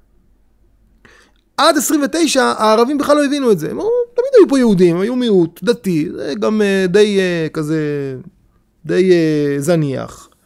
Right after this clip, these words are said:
די נמוך, אה, ת"פ שלנו, אה, עוד, אז הגיע עוד יהודי, הגיע עוד אחד, הגיע עוד איזה בית כנסת, עוד איזה מניין, לא, לא מפריע לנו. הערבים באותה תקופה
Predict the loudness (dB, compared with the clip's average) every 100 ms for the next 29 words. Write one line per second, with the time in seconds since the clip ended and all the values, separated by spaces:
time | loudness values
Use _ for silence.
0 | _ _ _ _ 0 2 4 4 2 0
1 | -6 -16 -20 _ _ _ _ -18 -10 -6
2 | -2 0 0 0 -2 -4 -6 -4 -2 -2
3 | -2 0 0 0 0 2 2 2 0 -2
4 | -2 -2 0 0 0 0 0 0 0 0
5 | 2 0 2 2 0 -4 -4 -4 -6 -6
6 | -2 0 2 2 2 0 -6 -2 0 0
7 | -2 0 0 0 -2 -10 -20 -20 -20 -20
8 | -20 _ _ -20 -12 -2 0 2 2 0
9 | -2 -6 -10 -6 0 2 4 2